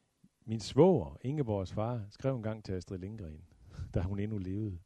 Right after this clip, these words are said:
for at spørge, om hun havde tænkt på,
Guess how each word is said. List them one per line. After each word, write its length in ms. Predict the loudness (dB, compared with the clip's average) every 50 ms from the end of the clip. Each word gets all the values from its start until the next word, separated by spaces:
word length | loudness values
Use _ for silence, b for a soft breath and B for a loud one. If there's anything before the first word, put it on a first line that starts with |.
| _ _ _ _ _ _ _ _ _
for 180 | -2 2 2 2
at 60 | 2
spørge, 360 | 2 0 0 2 2 2 0
om 200 | -2 -4 -6 -6
hun 140 | -6 -4 -4
havde 160 | -4 -4 -4
tænkt 420 | 0 4 4 4 4 4 _ _ -8
på, 260 | -4 -4 -4 -4